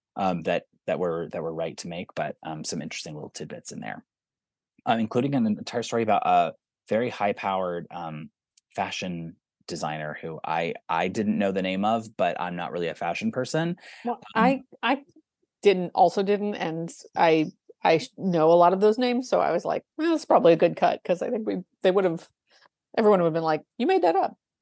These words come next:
Speaker 1: I was
Speaker 2: A
Speaker 1: gonna
Speaker 2: lot
Speaker 1: say,
Speaker 2: of people would.
Speaker 1: if I can get to it quickly, I'll get the, I'll pull the actual
Speaker 2: It's
Speaker 1: name.
Speaker 2: also a very made-up sounding name. It's like
Speaker 1: Yeah, it's like, it's
Speaker 2: it's
Speaker 1: very,
Speaker 2: like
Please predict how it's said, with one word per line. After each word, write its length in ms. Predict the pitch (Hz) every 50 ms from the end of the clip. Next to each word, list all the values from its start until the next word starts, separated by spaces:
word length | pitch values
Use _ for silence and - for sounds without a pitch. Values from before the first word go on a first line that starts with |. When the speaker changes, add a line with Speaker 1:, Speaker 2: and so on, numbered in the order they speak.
| _ _ -
Speaker 1:
I 200 | - - - -
was 100 | 156 151
Speaker 2:
A 20 |
Speaker 1:
gonna 80 | 139 135
Speaker 2:
lot 60 | 143
Speaker 1:
say, 60 | 139
Speaker 2:
of 60 | - -
people 220 | - - - -
would. 140 | - - - _ - - - - -
Speaker 1:
if 240 | - 120 120 110 -
I 100 | 117 117
can 220 | - 131 120 117
get 200 | 107 120 120 98
to 140 | - - 131
it 100 | 113 -
quickly, 580 | - - - 95 - - - 92 87 87 87 87
I'll 280 | - 90 90 87 82 - _ - -
get 200 | - 101 92 87
the, 80 | 98 87
I'll 140 | 73 -
pull 200 | - - 104 95
the 100 | 90 92
actual 320 | 85 80 82 - - 90 -
Speaker 2:
It's 60 | -
Speaker 1:
name. 80 | - 294
Speaker 2:
also 280 | 269 190 233 214 175
a 60 | 170
very 360 | 170 180 196 190 180 175 170 165 180 - _ - - -
made-up 380 | 190 190 180 175 160 156 147 151
sounding 320 | - 160 143 139 135 131
name. 260 | 139 135 131 165 165 -
It's 120 | - -
like 320 | - - - - - - _ _ _ _ _ _ _ _ -
Speaker 1:
Yeah, 120 | 147 151 151
it's 120 | 143 -
like, 120 | 147 - -
it's 360 | 127 131 120 117 - - -
Speaker 2:
it's 80 | - - - 120 123
Speaker 1:
very, 360 | 127 131 131 131 131 127 123
Speaker 2:
like 120 | 117 113